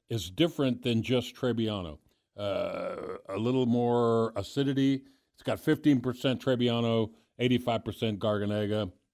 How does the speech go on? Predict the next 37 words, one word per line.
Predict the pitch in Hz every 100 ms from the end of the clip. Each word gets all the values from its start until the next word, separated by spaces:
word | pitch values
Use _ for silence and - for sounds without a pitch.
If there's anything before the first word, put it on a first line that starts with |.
| _ _ _ _ _ -
The | 101
vines | 120 135 147 131
are | 135
old. | 127 135 135 131 - _ _ _
Uh, | 113 117 113
the | 117
newest | 117 151 156 156
ones | 143 123
are | 127
only | 127 131 120
six | 123 139 -
to | 127
ten | 143 143
years | 131 120 101
old, | 117 117 110 - _ _ -
but | 117 -
the |
majority | 120 104 127 143 139 117
are | 104
sixty | - - 139 - 113
years | 101 98 90
old. | 92 92 101 104 _ _ _ _ -
Again, | 110 139 147
it's | 120 135
up | 143 151
in |
the | 147
foothills, | 135 170 135 143 139 135
closer | - 143 139 151 123
to, | - 135 131 123 123 _ _ -
uh, | 113 113 110 104 -
the | 117 120
mountains, | 127 123 107 117 117 -
uh, | 107 104 - _ _ _ -
volcanic | 127 123 143 151 143
soil, | - 143 139 139 131 _ _ _ _ _ -
uh, | 101 98